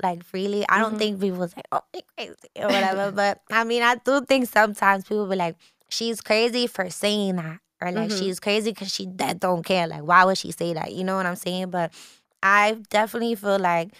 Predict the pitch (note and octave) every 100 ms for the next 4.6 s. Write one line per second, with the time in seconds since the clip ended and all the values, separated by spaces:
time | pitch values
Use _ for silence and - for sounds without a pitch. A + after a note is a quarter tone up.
0 | _ _ _ _ - F#3+ F#3 F3+ F3 F3
1 | G#3+ G#3+ A#3 - A3 A#3+ B3 - G3+ G#3+
2 | A#3 A3 G#3+ G3+ A3+ F#3 G3 G3+ F#3+ _
3 | F3+ F#3+ F#3 - - F#3+ G#3 A3 A#3 A#3+
4 | G#3+ G#3 G#3+ A3+ A#3+ B3+